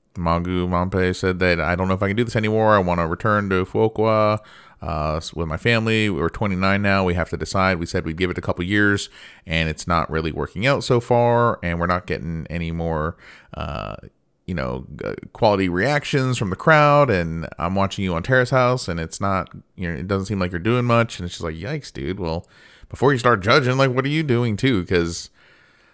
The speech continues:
I don't know. I don't know. But th-, that's the crisis, right? So that's where we're at with this one. Eightieth week, I wanna know more about you and Terrace House with these cliffhangers, man. Just makes you wanna keep going and going and going. That's what makes it a great show. But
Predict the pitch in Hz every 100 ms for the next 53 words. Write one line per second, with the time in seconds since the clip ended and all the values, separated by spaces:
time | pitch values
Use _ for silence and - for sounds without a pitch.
0 | _ - 80 78 65 - - _ _ -
1 | 117 98 78 - _ - 101 104 - -
2 | - 110 120 - 107 107 98 65 - -
3 | - 92 - - 92 104 - 110 107 95
4 | - 98 95 - - - _ _ - 90
5 | - 107 - 87 90 139 139 107 92 95
6 | - 98 117 127 110 104 92 90 90 82
7 | 87 85 95 107 107 - 92 - 110 107
8 | 87 - 87 85 78 - _ _ - -
9 | 190 107 82 76 87 90 110 120 - 113
10 | 90 - 113 92 101 95 85 87 80 95
11 | 87 73 71 82 69 _ _ - 82 -
12 | 82 - - 73 - 78 -